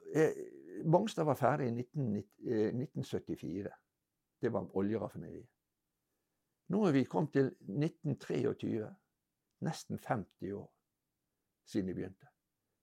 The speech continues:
Hva har skjedd med dette landskapet? Hvordan har folk levd her? Hvordan, eh, eh, eh, eh, eh, eh, hvordan, hvordan,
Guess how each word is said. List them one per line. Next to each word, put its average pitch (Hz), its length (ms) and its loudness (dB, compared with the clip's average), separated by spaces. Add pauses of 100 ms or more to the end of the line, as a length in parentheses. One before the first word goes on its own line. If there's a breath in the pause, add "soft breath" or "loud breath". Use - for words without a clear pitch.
(420)
Hva 302 160 -2
har 233 80 -4
skjedd - 480 0
med 117 180 -2
dette 127 260 -6
landskapet? 117 540 -12 (680)
Hvordan 240 300 2
har 190 100 2
folk - 400 2
levd 127 640 4
her? 92 140 -10 (880)
Hvordan, 190 320 6
eh, 160 180 6 (100)
eh, 143 320 8 (200)
eh, 147 40 6
eh, 123 800 2 (160)
eh, 113 260 -2
eh, 101 720 -4
hvordan, 202 380 0 (100)
hvordan, 226 220 -2